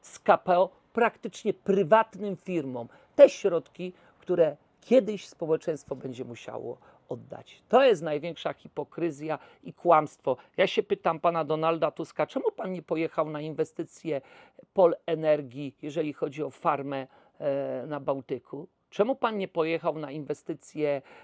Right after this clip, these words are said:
e, duńską wspólnie z P G E? Bo te inwestycje są wirtualne.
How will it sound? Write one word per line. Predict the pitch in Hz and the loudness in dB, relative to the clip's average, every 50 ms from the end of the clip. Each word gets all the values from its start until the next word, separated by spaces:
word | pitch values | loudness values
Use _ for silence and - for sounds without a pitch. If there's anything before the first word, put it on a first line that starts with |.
| _ _ - | _ _ -4
e, | - - 147 143 135 | -2 -2 -2 -2 -4
duńską | 131 117 117 165 196 190 185 165 - - - - 151 147 139 139 | -6 -4 -2 -2 0 0 -2 -6 -8 -12 -10 -8 -6 -6 -6 -8
wspólnie | - - - - 165 156 156 160 156 151 147 143 - | -12 -12 -6 -4 -4 -4 -4 -6 -8 -8 -8 -10 -12
z | - - | -14 -8
P | _ 165 151 135 | _ -4 -4 -4
G | 120 139 131 120 120 123 | -4 -4 -4 -4 -4 -6
E? | 127 _ _ _ _ _ _ _ _ _ _ _ | -10 _ _ _ _ _ _ _ _ _ _ _
Bo | 156 147 | -12 -12
te | - _ _ - 180 180 185 - _ | -12 _ _ -18 -16 -16 -18 -18 _
inwestycje | 185 175 175 151 175 165 - _ - 180 160 - - - 175 160 151 | -14 -14 -12 -12 -14 -14 -14 _ -16 -16 -16 -16 -16 -16 -14 -14 -14
są | - - 165 151 143 | -16 -16 -14 -14 -12
wirtualne. | 131 147 165 170 156 160 151 - 175 165 170 170 170 170 160 135 120 123 123 | -12 -10 -10 -10 -10 -12 -12 -10 -8 -8 -8 -8 -8 -10 -12 -12 -14 -16 -20